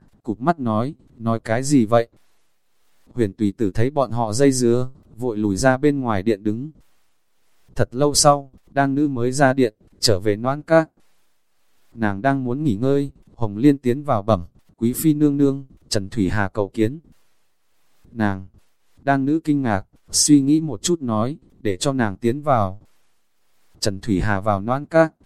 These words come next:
làm lễ, đợi Hồng Liên đi xuống liền từ tay áo lấy ra một cái hộp gấm, đưa cho đan nữ nói, "Đây là Thành Thái Hoàng đế đưa cho nương nương." Đan nữ im lặng cầm lấy, mở hộp ra,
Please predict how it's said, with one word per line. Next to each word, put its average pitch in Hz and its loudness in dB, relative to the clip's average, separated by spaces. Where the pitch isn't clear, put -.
làm 101 -2
lễ, 143 -2
đợi 123 2
Hồng 107 -4
Liên 143 4
đi 147 2
xuống 131 0
liền 135 2
từ 101 -2
tay 139 2
áo 113 -4
lấy 120 2
ra 135 2
một 117 -6
cái 113 -2
hộp 143 -8
gấm, 110 0
đưa 143 2
cho 139 -2
đan 139 0
nữ 147 0
nói, 120 -2
"Đây 143 4
là 107 2
Thành 101 -4
Thái 107 -2
Hoàng 127 -6
đế 104 0
đưa 151 0
cho 143 -2
nương 143 0
nương." 139 0
Đan 139 0
nữ 147 0
im 147 0
lặng 123 -2
cầm 101 -4
lấy, 107 0
mở 113 -4
hộp 107 -8
ra, 120 4